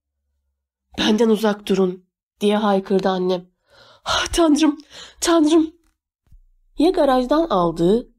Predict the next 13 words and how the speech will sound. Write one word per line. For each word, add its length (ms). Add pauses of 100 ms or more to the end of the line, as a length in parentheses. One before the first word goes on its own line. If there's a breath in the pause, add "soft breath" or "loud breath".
ve 80
annemin 420
üzerine 360
atmaya 440
niyetlendiği 760
balık 320
ağıyla 340
tavanda 440
ona 200
doğru 220
emekleyen 640
Oli 180
yüzünden 760